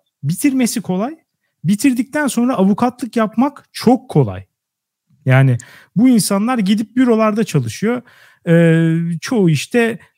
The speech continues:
özel hukuk işleri yapıyor. Açıkçası diğer iktisadi idari bilimler işlerinden hiçbir farkı yok. Masa başı,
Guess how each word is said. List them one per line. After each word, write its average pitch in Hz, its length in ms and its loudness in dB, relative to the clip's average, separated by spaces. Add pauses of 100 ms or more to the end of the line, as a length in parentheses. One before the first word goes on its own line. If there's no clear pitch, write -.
(120)
özel 220 300 2
hukuk 208 220 -2
işleri 185 240 -2
yapıyor. 151 220 0
Açıkçası 226 800 -2 (160)
diğer 220 360 4
iktisadi 196 640 0
idari 175 560 2
bilimler 156 460 4 (120)
işlerinden 151 840 0 (160)
hiçbir 196 440 0
farkı 156 360 0
yok. 120 280 -2
Masa 208 340 0
başı, 190 380 -4